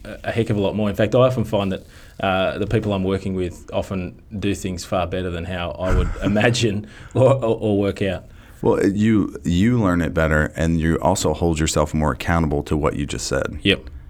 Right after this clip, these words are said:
Speaker 2: You have to. I mean, well, I don't guess you have to, but it sure, sure should stir, stir your heart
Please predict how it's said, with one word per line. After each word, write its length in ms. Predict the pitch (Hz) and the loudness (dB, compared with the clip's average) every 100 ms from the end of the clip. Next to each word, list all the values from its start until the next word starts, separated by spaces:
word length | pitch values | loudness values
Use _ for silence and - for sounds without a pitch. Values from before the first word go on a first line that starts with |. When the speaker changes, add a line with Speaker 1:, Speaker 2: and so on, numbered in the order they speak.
| - - | -20 -4
Speaker 2:
You 140 | 85 | -2
have 280 | 78 82 - | 2 0 -2
to. 280 | - - 78 - - 82 | -4 -4 -6 -10 -6 -2
I 60 | |
mean, 500 | 80 78 76 73 - - - - - - - - 69 | 0 0 0 -2 -8 -14 -14 -14 -16 -16 -12 -10 -6
well, 320 | 69 69 76 | -4 -4 -4
I 40 | 87 | -4
don't 120 | 85 | -2
guess 200 | 78 - | -4 -4
you 80 | 76 | -2
have 240 | 76 80 | 0 -2
to, 220 | - 71 71 | 0 -2 0
but 220 | 76 71 | 0 0
it 100 | 65 | 0
sure, 440 | - 87 80 76 - | 0 2 2 0 -4
sure 300 | - 92 87 | -4 0 0
should 260 | - 78 | 0 -2
stir, 420 | - - 87 85 - | -4 0 2 0 0
stir 280 | - 90 | 0 2
your 140 | 82 76 | 2 2
heart 400 | - 80 76 | 2 2 2